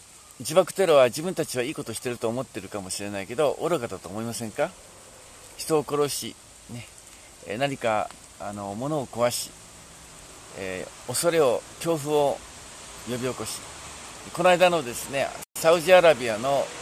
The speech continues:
ドローンによる攻撃、あれ愚かだと思いませんか？えー、あれによってですね、世界の、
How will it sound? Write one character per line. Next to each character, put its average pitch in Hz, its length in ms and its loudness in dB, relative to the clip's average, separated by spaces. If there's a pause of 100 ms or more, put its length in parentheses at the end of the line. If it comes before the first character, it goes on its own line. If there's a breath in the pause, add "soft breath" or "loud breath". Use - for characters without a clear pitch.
(1200)
ド 139 80 0
ロ 185 120 8
ー - 20 6
ン 185 80 4
に 151 60 0
よ 110 140 2
る 101 220 -6 (160)
攻 127 160 -4
撃、 113 280 -2 (920)
あ 139 80 4
れ 160 60 4
愚 208 200 8
か 151 100 0
だ 120 100 2
と 107 120 -6
思 117 140 -2
い - 20 -2
ま 147 100 -2
せ 143 140 -4
ん 101 80 -6
か？ 104 140 -2 (1200)
え 98 140 -4
ー、 - 60 0
あ 147 40 6
れ 175 140 2
に 170 80 2
よ 165 120 4
っ 156 40 -2
て - 160 -4
で 139 140 -4
す - 140 -8
ね、 139 280 -2 (580)
世 170 160 -2
界 139 260 4
の、 139 280 2